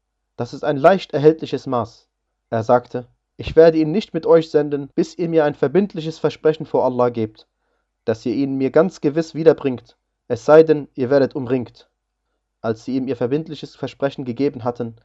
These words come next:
sagte er: "Allah ist Sachverwalter über das, was wir hier sagen." Und er sagte: "O meine Kinder,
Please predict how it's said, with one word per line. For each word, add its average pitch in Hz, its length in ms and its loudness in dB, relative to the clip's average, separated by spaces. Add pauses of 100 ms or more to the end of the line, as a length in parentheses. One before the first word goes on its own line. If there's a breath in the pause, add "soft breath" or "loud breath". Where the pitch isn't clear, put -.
(180)
sagte 127 400 -2
er: 117 320 -2 (680)
"Allah 120 300 2
ist 120 180 -2
Sachverwalter 123 580 -2
über 113 140 -2
das, 113 300 -4
was - 180 -8
wir 123 100 -4
hier 113 160 -2
sagen." 107 380 -2 (640)
Und 110 160 -12
er 117 80 -2
sagte: 117 540 -2
"O 127 120 -2
meine 127 260 -2
Kinder, 123 440 -2